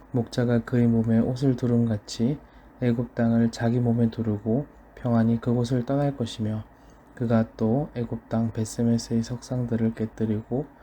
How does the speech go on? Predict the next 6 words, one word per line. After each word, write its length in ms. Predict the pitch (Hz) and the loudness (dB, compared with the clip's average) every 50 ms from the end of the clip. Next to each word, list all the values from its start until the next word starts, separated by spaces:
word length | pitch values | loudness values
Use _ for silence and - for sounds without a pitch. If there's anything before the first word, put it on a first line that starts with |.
| - - - - - - 127 | -20 -20 -20 -20 -10 -4 -2
애굽 240 | 123 120 123 117 - | 0 2 0 0 -2
신들의 560 | - - 127 123 123 120 117 113 113 117 117 | -2 -2 -2 0 0 2 2 4 4 2 2
신당들을 760 | - - - 123 120 123 120 120 117 120 113 113 135 139 139 | 0 -4 -6 -2 0 0 2 2 2 4 4 4 2 2 0
불사르리라 800 | - 120 117 113 - - 117 113 113 107 110 110 110 117 127 139 | 0 0 0 0 0 0 0 2 2 2 2 0 0 2 2 0
하셨다 560 | 131 120 117 123 117 117 - - 110 110 113 | 0 -2 -2 -4 -4 -6 -4 -4 -2 -2 0
할지니라." 640 | 113 113 110 - - 110 107 104 107 107 127 147 | -2 -2 -4 -4 -4 -4 -2 -2 0 0 -2 -2